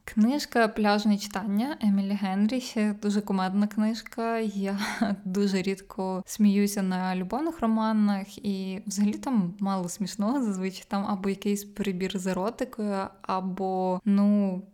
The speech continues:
просто доволі класично все йде. А тут прямо було дуже багато кумедних сцен, кумедних діалогів, якихось таких саркастичних фраз, слів. І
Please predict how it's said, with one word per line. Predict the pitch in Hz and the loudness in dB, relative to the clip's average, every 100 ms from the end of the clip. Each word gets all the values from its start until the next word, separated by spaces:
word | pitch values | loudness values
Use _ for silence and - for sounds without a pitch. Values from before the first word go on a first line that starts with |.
| _ _ - | _ _ -4
просто | 185 185 - 196 240 | -4 -4 -4 -4 -4
доволі | 196 180 180 | -6 -6 -6
класично | - 202 - 196 - | -8 -8 -6 -8 -8
все | 214 - | -8 -6
йде. | 202 208 - | -2 -2 -2
А | |
тут | 208 240 285 | 0 0 0
прямо | - 208 185 | 0 0 0
було | 190 | -4
дуже | 180 180 | -4 -6
багато | 185 185 185 - | -6 -6 -6 -6
кумедних | 196 185 185 180 180 | -2 -2 0 -2 -4
сцен, | - 226 277 330 | -6 -2 0 0
кумедних | 220 196 196 190 | 2 4 4 0
діалогів, | 180 180 170 175 247 294 240 214 | -2 -4 -4 -2 0 0 -2 -4
якихось | - 190 196 | -8 -6 -6
таких | 196 - 202 180 | -8 -12 -12 -10
саркастичних | - 214 208 208 208 - 226 214 - 208 196 190 - | -4 -4 0 -2 -2 -2 -2 -2 2 2 2 -2 -14
фраз, | - - - 262 311 - | -14 -6 -2 -2 -4 -10
слів. | - 196 196 269 - - | -6 -4 -2 -4 -6 -8
І | 208 196 196 196 | -4 -2 -2 -2